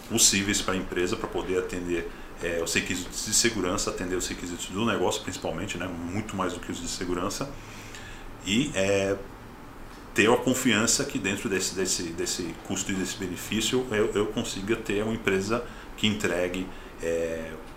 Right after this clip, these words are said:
profissionais capacitados, tecnologia, é, de última, da, da melhor tecnologia possível, é,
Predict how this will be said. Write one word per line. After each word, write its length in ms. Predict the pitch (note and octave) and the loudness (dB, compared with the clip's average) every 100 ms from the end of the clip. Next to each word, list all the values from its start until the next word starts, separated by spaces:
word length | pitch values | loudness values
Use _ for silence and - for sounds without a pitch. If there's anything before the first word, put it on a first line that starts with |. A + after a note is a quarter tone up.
| - - - | -14 -14 -2
profissionais 420 | F#2+ - G2 F#2+ | 0 2 2 4
capacitados, 800 | G2 F#2 - - F#2 G#2 G2+ C#3 | 4 4 2 2 6 8 6 2
tecnologia, 720 | - - F#2 F2+ F2+ F2 F2 - - - - | -6 -4 -2 -2 0 2 0 -4 -12 -14 -4
é, 580 | E2+ D#2+ D#2+ D#2 D#2 D2+ - - - - - - - - - - - - - - | -2 -2 -6 -6 -8 -8 -10 -12 -16 -16 -16 -16 -16 -16 -14 -14 -14 -14 -14 -4
de 100 | G2 | -4
última, 400 | F#2+ G2+ F#2+ - - F2+ F2+ | -2 0 0 0 -6 -8 -6
da, 100 | F2+ | -4
da 180 | F2+ | -2
melhor 320 | G2 F#2 G#2+ - | 2 6 6 6
tecnologia 400 | G2 G2 F2+ F2+ | 0 -2 -2 -2
possível, 580 | - - G#2 G#2 G2 E2+ | -2 0 0 0 0 0
é, 260 | F2 E2+ | 0 -2